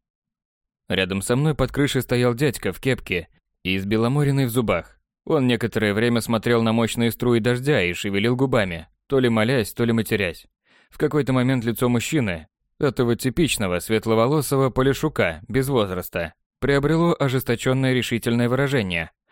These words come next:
Он выплюнул окурок прямо в мусорку, сунул руки в карманы брюк и шагнул под дождь. Шел широко, быстро, и плевать ему было на стихию. И на мокрую рубашку,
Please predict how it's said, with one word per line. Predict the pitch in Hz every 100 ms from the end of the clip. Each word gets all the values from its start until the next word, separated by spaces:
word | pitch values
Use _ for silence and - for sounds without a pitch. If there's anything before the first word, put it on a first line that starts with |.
| _ _
Он | - 156
выплюнул | 131 147 131 131 123
окурок | - 135 123
прямо | 120 120 120
в |
мусорку, | 143 151 104 - 87 78 _ _ _
сунул | - 175 147
руки | 143 123
в | 127
карманы | 131 131 165 113 95
брюк | 127 156 - -
и | 143
шагнул | 120 120 139 131
под | 120 107
дождь. | 87 - - _ _ _ _ _ _ _ _ _ _
Шел | - 170
широко, | 139 139 131 - 160
быстро, | 107 117 139 - 90 82 -
и | 151
плевать | 147 175 220 -
ему | 92
было | 95 120 120
на | 120
стихию. | - 110 101 85 82 _ _ _ - -
И | 147
на | 143
мокрую | 165 143 143
рубашку, | 127 107 95 - 95